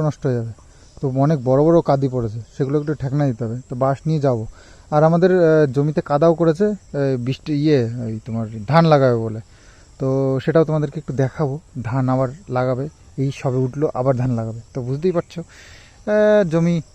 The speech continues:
থাকলে এরকম ধান চালের, আহ, সমস্যা তো হয় না ঠাকুরের ইচ্ছে। তো এই যে <coughs> এটা কাঁচকলা মনে হচ্ছে, <coughs> কাঁচকলা পড়েছে, তো এই একদম পুরো বেঁকে গেছে,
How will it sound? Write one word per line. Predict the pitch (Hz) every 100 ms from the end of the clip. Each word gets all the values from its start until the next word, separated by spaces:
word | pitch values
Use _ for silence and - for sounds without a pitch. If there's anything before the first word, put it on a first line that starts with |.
| - - - - -
থাকলে | 151 156
এরকম | 147 156 147 127 - - - - - - 147
ধান | 160 160
চালের, | 175 160 160 147
আহ, | - 143 143 135
সমস্যা | 139 139 - 139
তো | 120
হয় | 139 135
না | 123
ঠাকুরের | 127 123 120
ইচ্ছে। | - 135 131 - - - - _ _ _ - _ _
তো | 165 160 165 165
এই | 151
যে | - _ _ - - - -
<coughs> | 185 - - 233 - - 135 - - - - - - - -
এটা | 170 196
কাঁচকলা | 190 - 202 180
মনে | 180 160
হচ্ছে, | - 180 - - - - - - -
<coughs> | - - - - - - -
কাঁচকলা | 175 - 180 151
পড়েছে, | 131 113 110 - - - - _ - - -
তো | 151 151 156
এই | 160
একদম | 160 156 170
পুরো | 180 202 147
বেঁকে | 151 156 147
গেছে, | 131